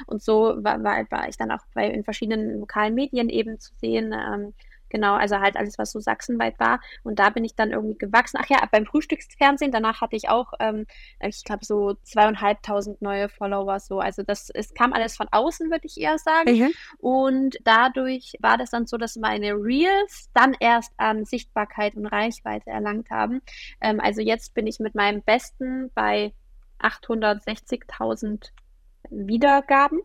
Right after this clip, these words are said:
Speaker 2: Mhm.
Speaker 1: Und, ähm, das kam dann aber, glaub ich, erst dadurch, dass halt eine gewisse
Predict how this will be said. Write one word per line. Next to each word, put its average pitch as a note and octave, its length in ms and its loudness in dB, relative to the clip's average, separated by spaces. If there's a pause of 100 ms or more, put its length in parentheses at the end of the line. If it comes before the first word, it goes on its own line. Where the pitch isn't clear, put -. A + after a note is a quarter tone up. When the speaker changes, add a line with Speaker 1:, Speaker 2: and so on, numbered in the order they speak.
(200)
Speaker 2:
Mhm. G#3 340 4
Speaker 1:
Und, A3+ 280 0
ähm, G#3+ 140 2
das A3 160 -4
kam B3 180 2
dann B3 120 4
aber, A3+ 180 2
glaub A3+ 220 2
ich, A#3+ 140 -8
erst A#3 260 2
dadurch, A#3+ 360 2
dass A3 240 -2
halt G#3+ 280 -2
eine G#3+ 200 -2
gewisse B3 420 -4